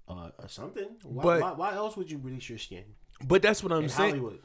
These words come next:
Speaker 2: But that's what I'm saying, though. I don't even think Hollywood fucks with that, to be quite honest with you, because you're not,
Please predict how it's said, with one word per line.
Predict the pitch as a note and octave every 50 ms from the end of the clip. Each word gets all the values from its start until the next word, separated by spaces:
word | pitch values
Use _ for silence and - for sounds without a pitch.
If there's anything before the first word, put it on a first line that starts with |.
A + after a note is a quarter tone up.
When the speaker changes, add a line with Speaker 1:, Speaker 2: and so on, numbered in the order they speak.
| - - -
Speaker 2:
But | E3 D#3
that's | E3+ F3 G3 -
what | G3+ F3
I'm | E3+ E3 E3+
saying, | D3+ - G3 A3 A3+ G3+ E3
though. | D3+ C#3 C3 - - -
I | D#3 F#3
don't | G#3+ A#3 A#3 A3+
even | A3 G#3 F#3+ F#3
think | E3 D#3 F#3+ G3 E3 D#3
Hollywood | C#3+ C#3 E3+ E3+ F#3 G3 G3 F#3 E3+ F3 E3 E3 D#3 C#3+ - - _ _ -
fucks | - - - F3 D#3+ D3+ - -
with | C3+ B2+ -
that, | A#2+ A2 G2 - - _ _ _ -
to | C3
be | C3 D#3+ E3+
quite | - F#3 D#3+ C#3 B2+
honest | C3+ D#3+ F#3 F3+ D#3 C3
with | B2+ C#3 C3 C3
you, | C#3 C#3 C#3+ C#3+ - - - - - - B2
because | B2+ C#3 C3+ C3+ - E3 D#3+ D3 D3+ C#3+ C3 B2 B2 - - _ _ _ _ _ _ _ _ _ _ _ _ - _ _ _ _ _
you're | - B2+ C3 E3+ F#3 G3+
not, | G3+ G3+ G3+ G3 F#3 D#3+ D3